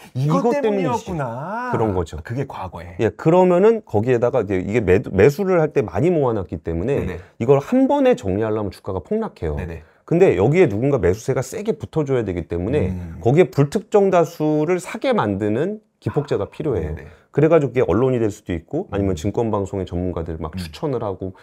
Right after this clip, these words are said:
Speaker 2: 이런 사람들이 필요해서 쫙 올려서 호재 터트리고 개미들 붙인 다음에 거기다 매도 물량을 던지면
Speaker 1: 음.
Speaker 2: 여기서 주가를 폭락시키지 않고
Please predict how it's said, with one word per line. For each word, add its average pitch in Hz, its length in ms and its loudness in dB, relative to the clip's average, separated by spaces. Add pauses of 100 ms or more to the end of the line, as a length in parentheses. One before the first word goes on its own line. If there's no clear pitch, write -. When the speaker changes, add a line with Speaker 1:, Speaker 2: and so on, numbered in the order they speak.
(120)
Speaker 2:
이런 196 260 4
사람들이 170 480 0
필요해서 151 460 -2 (260)
쫙 - 300 -2
올려서 113 400 0
호재 175 340 -6
터트리고 185 520 -2
개미들 151 400 0
붙인 - 320 -6
다음에 123 340 2
거기다 101 320 -4
매도 87 240 -2
물량을 95 320 -4
던지면 90 580 -2
Speaker 1:
음. 107 520 -8
Speaker 2:
여기서 170 260 4
주가를 120 420 0
폭락시키지 202 720 -6
않고 92 640 -4